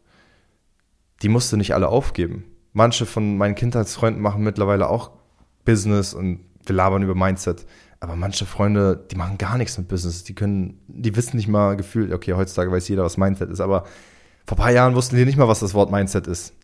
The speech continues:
Und das ist scheißegal, weil wir einen geilen Vibe haben. Dann haben wir eine andere Passion zusammen.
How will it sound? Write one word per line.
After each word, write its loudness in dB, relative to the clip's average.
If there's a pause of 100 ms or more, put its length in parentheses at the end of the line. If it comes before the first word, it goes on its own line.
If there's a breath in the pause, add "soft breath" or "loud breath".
Und 0
das 2
ist -4
scheißegal, 2
weil 2
wir -2
einen -2
geilen 2
Vibe 4
haben. -2 (340 soft breath)
Dann 0
haben 2
wir 4
eine 4
andere 2
Passion 0 (160)
zusammen. -2